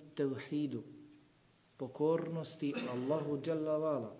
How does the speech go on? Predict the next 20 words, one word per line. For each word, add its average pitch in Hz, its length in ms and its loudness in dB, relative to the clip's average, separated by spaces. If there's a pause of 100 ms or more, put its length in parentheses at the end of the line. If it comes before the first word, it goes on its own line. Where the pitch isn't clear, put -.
onako 135 480 -2
kako 147 300 -4
mu 135 140 2
se 123 200 -8
pokoravao 131 640 -2
njegov 143 320 -2
poslanik 147 540 -6
Muhammed 143 460 -4
sallallahu 143 640 -2
alejhi 151 280 -2
ve 143 60 -4
sellem. 123 260 0 (120)
Po 156 120 -2
tome 160 380 -4
se 123 200 -4
misli 147 380 -2
na 143 100 0
ustrajnost 135 600 -4
na 135 60 -2
pravom 139 400 2